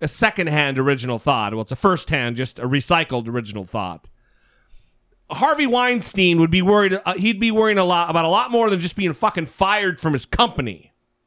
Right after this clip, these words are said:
if he went around willy-nilly sexually assaulting or raping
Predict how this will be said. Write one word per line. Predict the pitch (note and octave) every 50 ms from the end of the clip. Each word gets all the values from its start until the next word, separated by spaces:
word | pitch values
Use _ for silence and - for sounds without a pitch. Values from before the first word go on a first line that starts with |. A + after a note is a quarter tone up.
| _ _ _ _ _ _ _ _ _ _ _ _ _ _ _ _ _ _ _ _ _ _
if | F3 -
he | G#3 G#3
went | F#3 A3+ A3+ G#3+
around | G#3 G#3 G3 F#3+ F#3 E3+ D#3 D#3
willy-nilly | G#3 A3+ A#3+ A#3 A3+ G#3+ G3+ G#3 G#3+ G#3+ G3+ F#3 E3
sexually | C3+ - G3+ F#3+ - - F3+ E3+ E3+ D#3
assaulting | D3 - - F3+ E3 D#3 - - D3 C3+ C3 A#2 - _ _
or | - F3 F3+ F3
raping | D#3+ D3 E3 A3 B3 A#3 A#3 - D3+ B2 G#2 E2+ D2 A#1+ -